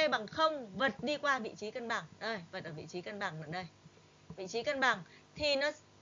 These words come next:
khi vật ở vị trí cân bằng thì nó ứng với chuyển động tròn đều ở điểm trên này hoặc ở điểm dưới, nhưng mà ta lưu ý này, và hướng về bên dương.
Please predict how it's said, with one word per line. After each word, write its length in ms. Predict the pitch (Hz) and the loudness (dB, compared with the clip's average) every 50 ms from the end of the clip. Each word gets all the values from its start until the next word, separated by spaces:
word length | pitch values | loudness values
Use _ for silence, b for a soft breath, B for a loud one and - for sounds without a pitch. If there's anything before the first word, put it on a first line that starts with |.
| - - - | -16 -14 -12
khi 260 | - - 392 359 339 | -6 -4 -2 0 2
vật 160 | 285 285 - | 2 2 0
ở 120 | - 214 185 | 2 -2 0
vị 140 | 160 185 - | 0 -2 -2
trí 140 | 165 214 226 | -4 -6 -2
cân 200 | - 302 277 262 | -2 -2 0 2
bằng 240 | 262 226 202 190 | 2 2 2 -2
thì 100 | 175 196 | -4 -4
nó 160 | 185 196 202 214 | -4 -4 -4 -2
ứng 260 | - 226 240 262 294 | -2 -2 -2 -2 -2
với 100 | 339 349 | -4 -4
chuyển 200 | - 294 202 175 | -4 -2 0 0
động 160 | 190 - 185 | -2 -2 -2
tròn 220 | 165 214 185 185 | -8 -6 -4 -2
đều 240 | 185 190 190 180 165 - - - - - - | -2 -2 -2 -4 -6 -8 -12 -20 -20 -8 -4
ở 280 | 220 220 202 190 185 | 0 2 2 2 2
điểm 240 | 170 185 208 185 165 | 2 0 0 -2 -4
trên 300 | 156 277 285 285 277 262 | -2 2 2 2 2 2
này 200 | 240 220 185 - 185 202 | 0 -2 -2 -2 -4 -4
hoặc 120 | 220 208 - - - | -4 -4 -4 -4 -2
ở 200 | 233 226 196 165 | 2 2 2 2
điểm 200 | 170 170 165 151 | 2 0 -2 -4
dưới, 340 | 143 185 190 202 247 285 - - | -2 0 0 0 0 -2 -8 -10
nhưng 120 | 254 240 | -8 -8
mà 80 | 233 214 | -8 -4
ta 120 | - 240 | -2 -2
lưu 240 | 233 233 254 254 214 | -2 0 -2 0 0
ý 220 | 233 220 220 262 | 0 0 0 0
này, 140 | 285 262 185 - B B B B B B B B B - | -2 -4 -4 -6 B B B B B B B B B -8
và 460 | 170 180 240 262 277 277 277 269 269 | 0 6 10 12 12 12 12 12 12
hướng 360 | 254 233 247 240 262 302 330 | 8 6 4 2 2 2 2
về 160 | 440 294 240 | 0 2 2
bên 180 | 214 277 269 247 | 2 2 0 0
dương. 260 | 233 294 294 269 220 | 0 0 0 0 -2